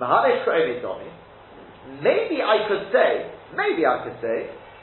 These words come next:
um, no, actually, leave, no, so it, it, it won't work, it won't work, I'm gonna say. Leave, leave, leave it at that. I, I think that, that's the, the simplest answer. That is the simplest answer.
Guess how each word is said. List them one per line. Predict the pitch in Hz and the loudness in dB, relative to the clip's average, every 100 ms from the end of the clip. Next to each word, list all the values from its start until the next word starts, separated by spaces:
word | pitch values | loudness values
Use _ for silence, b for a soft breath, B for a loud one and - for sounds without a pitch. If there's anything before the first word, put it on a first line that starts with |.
| - - - - - - - - - - - - 143 | -20 -20 -20 -20 -20 -20 -20 -20 -20 -20 -20 -2 4
um, | 147 147 147 143 139 - - - - - - - - - - - - - - - - - - - - - - - - - - - - - - - - - - 131 | 8 6 4 -4 -10 -16 -20 -20 -20 -20 -20 -20 -20 -20 -20 -20 -20 -20 -20 -20 -20 -20 -20 -20 -20 -20 -20 -20 -20 -20 -20 -20 -20 -20 -20 -20 -20 -20 -16 -2
no, | 127 - | -2 0
actually, | 147 147 143 135 | -2 -4 -6 -6
leave, | 143 - | -8 -8
no, | 127 131 - - 120 - | -4 -4 -4 -12 -14 -4
so | 127 | -2
it, | 127 131 | 0 -2
it, | 131 | -2
it | 123 131 | -2 0
won't | 127 110 | 0 -2
work, | 95 - | -6 -6
it | |
won't | 113 110 | -6 -4
work, | 101 101 | -6 -8
I'm | |
gonna | 101 104 - | -10 -12 -12
say. | - | -8
Leave, | 143 151 | -6 -4
leave, | 170 175 | -4 2
leave | 196 | 4
it | 170 | 4
at | 147 | 4
that. | 120 | 4
I, | |
I | 180 214 - | 4 2 4
think | 262 | 4
that, | 226 | 6
that's | 240 - 196 | 4 2 -4
the, | - - 151 | -10 -12 -10
the | - | -6
simplest | 175 151 131 | -6 -4 -2
answer. | 117 - - - - | -2 -4 -10 -4 -2
That | 143 | -2
is | 139 | -4
the | - 120 | -8 -10
simplest | 113 101 | -10 -8
answer. | 92 - - | -10 -10 -16